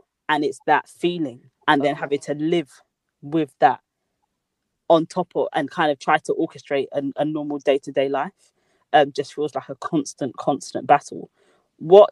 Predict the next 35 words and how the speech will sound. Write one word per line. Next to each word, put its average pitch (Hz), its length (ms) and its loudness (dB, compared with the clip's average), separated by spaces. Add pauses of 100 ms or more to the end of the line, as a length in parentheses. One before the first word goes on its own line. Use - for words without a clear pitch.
do 185 120 -10
you 175 100 -8
think, 151 540 -8
um, 143 480 -4 (720)
in, 196 320 6
in 214 200 2
some 185 220 -4
of 151 100 -10
those 156 240 -2
instances, 151 680 -10 (360)
what 160 200 8
has 190 140 4
been 175 200 2
some 165 220 -4
of 156 60 -8
the 143 100 -4
things 147 320 -6
that - 120 -4
have 131 120 -10
helped - 340 -6
you 147 140 -8
see 156 260 -10
past - 640 -4 (540)
the 143 420 0
disparities 147 760 0
or 156 80 -8
see 156 200 -6
past 143 360 2
the 110 100 -8
injustices, 143 680 -6
or 170 220 4
are 180 120 10
you 170 200 -6
able 175 280 -6
to 127 180 -20